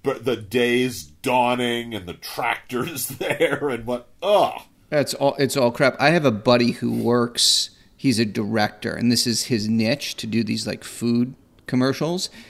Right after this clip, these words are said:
Speaker 2: And the stuff he tells me he uses to make it look like that on camera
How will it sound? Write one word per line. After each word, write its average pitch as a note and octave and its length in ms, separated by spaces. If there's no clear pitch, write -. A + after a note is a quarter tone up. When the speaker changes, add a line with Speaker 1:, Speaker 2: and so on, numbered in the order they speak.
Speaker 2:
And C3+ 140
the C3 80
stuff E3 580
he G#3+ 140
tells E3 480
me C3+ 200
he C3 140
uses C3+ 760
to - 140
make B2 380
it B2+ 180
look B2+ 280
like C3+ 260
that C#3+ 220
on B2+ 120
camera D3 600